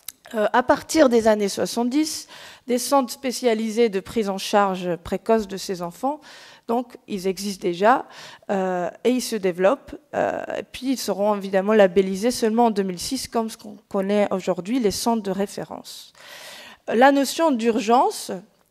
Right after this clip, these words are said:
euh, s'impose dans ces années-là, donc soixante-dix, quatre-vingts, euh, mais, euh, il faut se rappeler qu'hormis quelques cas spécifiques, comme, euh, la forme classique avec perte de sel chez,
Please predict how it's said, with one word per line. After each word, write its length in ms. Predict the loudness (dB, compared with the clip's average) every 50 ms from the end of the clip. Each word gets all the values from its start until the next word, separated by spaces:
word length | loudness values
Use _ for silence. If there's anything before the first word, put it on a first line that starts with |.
| _ _ _ -8 -4
euh, 180 | -2 -2 -2
s'impose 640 | -2 -2 -2 -2 -2 -2 4 6 8 8 8 4 0
dans 160 | -2 -2 -2
ces 260 | 0 0 -2 0 0
années-là, 440 | 0 -2 -2 -2 2 2 2 2 2
donc 260 | 0 -4 -6 -6 -10
soixante-dix, 680 | -12 -8 -8 -8 -8 -8 -10 -10 -6 -6 -6 -6 -6
quatre-vingts, 600 | -6 -8 -8 -8 -8 -10 -8 -4 -2 -4 -4 -4 -8 -12 -20 -20 -20 -20 -20 -16 -6 -2
euh, 420 | 0 2 2 0 0 -2 -4 -4 -8 -10 -12 -16 -18 -16 -14
mais, 460 | -10 -6 0 2 2 2 2 0 -2 -2 0
euh, 200 | 2 2 2 2
il 60 | 0
faut 160 | -4 -6 -10
se 80 | -8 -4
rappeler 320 | -4 -4 -4 -2 -4 -4
qu'hormis 360 | 0 2 2 2 2 0 -2 4
quelques 420 | 2 2 2 4 -2 -2 -2 2
cas 160 | 2 4 4
spécifiques, 1000 | 4 0 -2 -2 -2 -2 -2 -4 -8 -10 -10 -6 -4 -4 -4 -6 -10 -18 -20 -20 _ _ _
comme, 260 | 0 2 2 2 2 0
euh, 320 | 0 0 0 0 0 2
la 140 | 2 2 0
forme 280 | 2 2 2 2 2
classique 540 | 0 4 6 6 6 6 2 -4 -4 0 2
avec 300 | 4 4 4 4 0 0
perte 220 | 0 0 0 0 -2
de 120 | -2 -2
sel 360 | -2 0 4 6 6 6 4
chez, 540 | 2 -2 0 0 2 0 -2 -4 -8 -12 -14